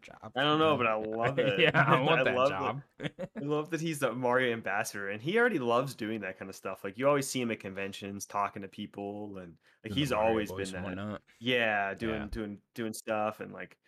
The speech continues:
Speaker 2: th-, he's just gonna keep doing that, and they're gonna keep him on, like, the payroll, and they're kinda making a new role for him.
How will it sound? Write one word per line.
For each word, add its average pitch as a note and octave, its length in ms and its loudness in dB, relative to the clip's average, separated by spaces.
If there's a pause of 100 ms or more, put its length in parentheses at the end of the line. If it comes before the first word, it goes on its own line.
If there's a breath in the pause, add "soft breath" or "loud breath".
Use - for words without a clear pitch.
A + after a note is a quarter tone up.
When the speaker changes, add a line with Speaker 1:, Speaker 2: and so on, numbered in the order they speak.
(600 soft breath)
Speaker 2:
th-, C3+ 140 -4
he's C#3+ 180 0
just C3+ 120 -4
gonna A#2+ 160 0 (220)
keep C#3 180 -6
doing B2 180 0
that, A2+ 120 2
and A#2 60 -4
they're A#2 80 0
gonna A2+ 120 -4
keep A2+ 240 -8
him A2 120 -4
on, G#2 120 -6
like, G2+ 160 -8
the - 80 -12
payroll, A#2+ 640 -2
and A#2+ 100 -6
they're A#2 80 -2
kinda G#2+ 200 -4
making G2+ 360 -6
a - 40 -6
new G2+ 340 -8
role G2 240 -6
for A#2 160 -4
him. A#2+ 320 -8